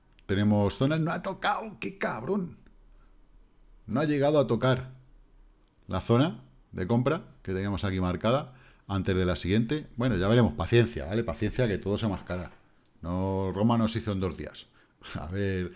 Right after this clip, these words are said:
a ver si este reposo. Primero, este reposo le va a venir muy bien. Necesita cargar el tirachinas. Fijaros que estamos en diario y estamos súper arriba, estamos súper sobrecomprados. El mercado tampoco es tonto. El mercado tiende a regularse. Es como el planeta. El planeta nos va a extinguir a nosotros, porque como somos tan berzotas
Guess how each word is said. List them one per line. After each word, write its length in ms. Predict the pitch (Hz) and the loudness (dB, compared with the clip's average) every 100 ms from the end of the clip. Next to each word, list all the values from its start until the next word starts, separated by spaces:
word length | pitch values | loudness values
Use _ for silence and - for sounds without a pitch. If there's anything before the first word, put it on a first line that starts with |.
| - - - _ | -16 -20 -20 _
a 120 | 85 | -4
ver 100 | 90 | -2
si 80 | 95 | -2
este 200 | 110 113 | 0 2
reposo. 680 | 98 98 - 131 - 120 - - - - | 2 0 4 4 6 0 -6 -14 -20 -6
Primero, 200 | - 131 | 6 8
este 140 | 127 135 | 8 6
reposo 280 | 147 147 156 | 4 2 4
le 60 | |
va 60 | 131 | 6
a 40 | |
venir 120 | 120 113 | 8 6
muy 120 | 95 | 6
bien. 120 | 98 | 2
Necesita 300 | 87 78 117 | 0 0 0
cargar 240 | 110 101 | 4 4
el 80 | 101 | 2
tirachinas. 560 | - 87 - 85 71 - | 0 -2 0 -2 -2 -8
Fijaros 300 | - 78 90 | -8 -6 -6
que 80 | 87 | -4
estamos 300 | - 90 87 | -2 -2 -2
en 100 | 85 | 0
diario 400 | 87 87 101 107 - - | 0 2 0 -2 -12 -16
y 80 | - | -10
estamos 420 | - - 92 92 | -10 -8 -6 -4
súper 300 | - 101 92 | -2 0 -2
arriba, 340 | 90 90 98 92 | -4 0 2 2
estamos 480 | - 92 87 90 - | -2 -6 -6 -4 2
súper 300 | 110 104 92 | 4 4 0
sobrecomprados. 920 | - 87 85 80 76 104 95 78 - - - _ | 0 -2 -2 -4 -2 0 0 -2 -12 -20 -20 _
El 120 | 85 | -6
mercado 360 | 85 85 92 98 | -4 -2 0 2
tampoco 340 | 104 101 92 | 2 2 0
es 100 | - | 0
tonto. 220 | 110 101 | 0 0
El 80 | 85 | -2
mercado 340 | 82 78 92 | -2 -2 -2
tiende 220 | 95 104 98 | 0 0 0
a 20 | |
regularse. 400 | 85 90 104 85 | 0 2 0 -2
Es 80 | - | 0
como 160 | 107 | 0
el 80 | 90 | 0
planeta. 360 | 80 87 98 82 | -2 -2 -2 -4
El 60 | |
planeta 440 | 73 82 85 107 101 | -6 -6 -2 0 0
nos 200 | 85 80 | 0 0
va 60 | |
a 20 | |
extinguir 580 | 104 - 78 90 90 - - - | -2 -2 -2 0 0 -2 -18 -12
a 100 | 78 | -10
nosotros, 380 | 76 110 95 76 | -4 -4 -4 -8
porque 220 | 76 76 | -8 -8
como 180 | 76 80 | -8 -8
somos 240 | - 92 | -6 -6
tan 140 | - 98 | -2 -2
berzotas 480 | 87 - 117 78 | -2 -2 -2 -4